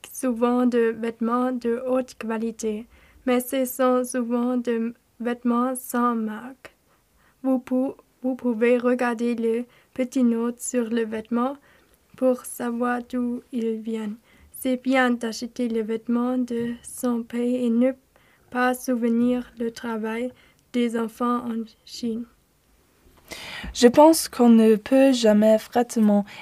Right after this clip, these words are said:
Speaker 2: être sûr qu'un produit soit fabriqué de manière totalement équitable. Mais je pense que si un produit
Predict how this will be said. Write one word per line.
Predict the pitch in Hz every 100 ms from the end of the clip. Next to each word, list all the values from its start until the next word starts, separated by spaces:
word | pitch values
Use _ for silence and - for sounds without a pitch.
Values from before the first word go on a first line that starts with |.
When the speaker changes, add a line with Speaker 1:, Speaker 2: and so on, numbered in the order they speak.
| -
Speaker 2:
être | 214 208 226
sûr | 196 - 220 220 208
qu'un | - 254 247
produit | 247 - - 220 214 233 -
soit | - - - 208 -
fabriqué | 202 202 220 214 -
de | 190
manière | 190 190 196 196 185 190
totalement | - 214 202 196 190 190 196 196 - - _
équitable. | 233 - 208 190 165 180 185 - - - - -
Mais | 240 349
je | 320
pense | 285 262 254 -
que | -
si | 220 - 226 214 208 -
un | 208 202
produit | 190 - 233 220 220 277